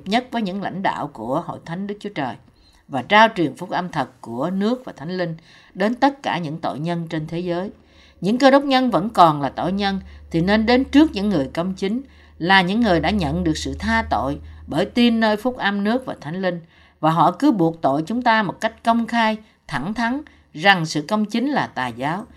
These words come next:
Nếu họ buộc tội chúng ta sau lưng như thế là dại dột và hèn hạ. Loại đức tin nào là đức tin đúng đắn? Thầy Đội là một người ngoại bang, nhưng ông đã tin nơi lời Đức Chúa Trời. Chính vì ông tin nơi lời của Chúa Giêsu nên đức tin của ông đã được chấp nhận.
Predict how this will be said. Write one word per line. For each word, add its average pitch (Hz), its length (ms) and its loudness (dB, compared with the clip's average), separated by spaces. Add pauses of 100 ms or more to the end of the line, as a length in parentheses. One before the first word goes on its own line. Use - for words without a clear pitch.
(280)
Nếu 226 160 2
họ 185 140 2
buộc 147 240 -4
tội 135 220 -2
chúng 202 160 -6
ta 208 140 0
sau 190 200 -4
lưng 185 200 -2
như 185 120 -4
thế 185 280 -2 (260)
là 143 140 -2
dại 120 300 -6
dột 127 380 -8
và 131 100 -6
hèn 113 280 -10
hạ. 110 300 -12 (680)
Loại 160 140 0
đức 254 180 0
tin 254 180 4
nào 170 200 6
là 139 100 0
đức 202 200 -6
tin 240 180 0
đúng 254 180 -2
đắn? 262 200 0 (560)
Thầy 143 200 0
Đội 135 280 -2
là 170 60 2
một 139 220 -6
người 151 200 -4
ngoại 127 180 -6
bang, 165 280 -2 (360)
nhưng 247 220 2
ông 247 180 2
đã 160 100 4
tin 254 340 4
nơi 240 140 6
lời 156 240 4
Đức 156 160 -8
Chúa 220 100 -6
Trời. 143 260 -2 (520)
Chính 302 200 2
vì 247 100 6
ông 202 240 2
tin 247 240 4
nơi 240 100 4
lời 165 240 6
của 147 180 -8
Chúa 202 140 -2
Giêsu 196 480 -2 (300)
nên 240 180 4
đức 277 160 2
tin 254 180 6
của 254 100 2
ông 220 180 2
đã 226 80 0
được 165 260 -4
chấp 196 180 -6
nhận. 139 300 -6